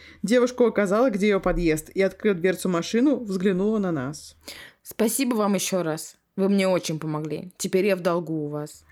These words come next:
Speaker 1: Она еще раз улыбнулась и, выйдя из машины, направилась к своему подъезду. Я дождался, пока она зайдет в подъезд,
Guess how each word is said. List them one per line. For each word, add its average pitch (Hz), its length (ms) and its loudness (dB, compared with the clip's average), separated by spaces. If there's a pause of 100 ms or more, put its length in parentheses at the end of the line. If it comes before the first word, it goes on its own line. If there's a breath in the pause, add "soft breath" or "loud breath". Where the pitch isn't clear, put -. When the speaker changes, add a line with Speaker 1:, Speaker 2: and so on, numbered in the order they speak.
Speaker 1:
Она 190 260 0
еще 185 260 0
раз 180 220 -2
улыбнулась 170 600 0
и, 190 120 0
выйдя 180 260 0
из 156 140 0
машины, 180 400 -2
направилась 160 560 0
к - 60 -12
своему 156 240 0
подъезду. 143 680 -6 (500 loud breath)
Я 320 140 4
дождался, 208 540 2
пока 165 300 0
она 160 160 4
зайдет 165 260 0
в - 60 -20
подъезд, 151 580 -2